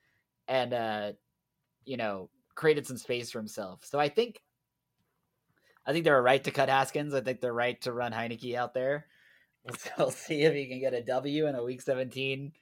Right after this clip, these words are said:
effectively a playoff game for this team. Uh, but I think with that kind of position, not, there, there's not an X factor, but maybe you can say it's solidified,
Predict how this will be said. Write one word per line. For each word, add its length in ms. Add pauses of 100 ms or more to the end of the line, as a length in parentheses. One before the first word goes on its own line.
(280)
effectively 560
a 60
playoff 400
game 240
for 80
this 180
team. 360 (840)
Uh, 540 (200)
but 320 (640)
I 140
think 240
with 160
that 320
kind 180
of 80
position, 460
not, 260 (560)
there, 160
there's 220
not 160
an 60
X 180
factor, 400
but 180
maybe 260
you 60
can 120
say 180
it's 160
solidified, 720